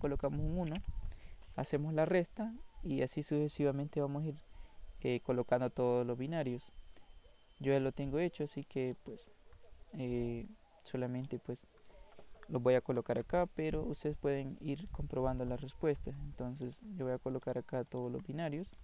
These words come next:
para que no se haga muy largo el video. Y así, y así sucesivamente hacemos con la siguiente decimal, con el siguiente decimal, que sería ciento veintinueve. En este caso, en el primero sí se cumple,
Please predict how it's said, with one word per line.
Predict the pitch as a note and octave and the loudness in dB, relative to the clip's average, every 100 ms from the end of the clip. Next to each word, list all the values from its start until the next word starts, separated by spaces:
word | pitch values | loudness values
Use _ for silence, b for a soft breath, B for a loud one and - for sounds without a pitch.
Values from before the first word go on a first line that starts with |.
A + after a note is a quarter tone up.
| - | -12
para | - B2 | -8 -6
que | B2 | -4
no | B2 | -6
se | B2 C3 | -4 -2
haga | B2 | -2
muy | B2 | 0
largo | B2+ B2+ B2+ | -2 0 0
el | |
video. | C#3 E3 F#3 G#3 - - B B B B B B - | -2 -2 -2 -4 -10 -20 B B B B B B 2
Y | D#3+ | 4
así, | - F#3+ - | 6 4 4
y | E3+ | 2
así | F#3 G3 | 2 2
sucesivamente | F#3+ F#3 G3 F3+ F3+ F3 | 2 2 4 2 2 0
hacemos | F3+ F#3 F3+ | 0 0 0
con | - D#3+ | 0 2
la | D#3 | 2
siguiente | D3+ D#3+ E3 D#3 - D3 C3+ - - - | 0 0 0 -2 0 0 2 0 -4 -8
decimal, | G3+ C#3+ - F#3+ F#3 G3+ - - - | -4 -4 0 0 0 -4 -12 -16 -6
con | C#3+ | -4
el | C#3 | -2
siguiente | D3 D3+ | -2 0
decimal, | C#3+ D3 F#3 G#3+ | 0 0 -2 -2
que | - B2+ | -6 -6
sería | - B2 B2+ A#2+ - | -2 0 2 0 -2
ciento | - C3+ A#2+ | -6 -4 -2
veintinueve. | - - F3+ D#3 G#3 B B B B B - | -2 -2 0 0 -4 B B B B B -2
En | B2+ | -2
este | E3+ | 0
caso, | G3 F#3+ | -2 0
en | E3+ | -2
el | |
primero | E3 D3+ D#3 | -2 0 0
sí | E3 | -2
se | D3+ | -4
cumple, | C#3+ - G3 F#3 G#3 | -4 -2 -2 -2 -6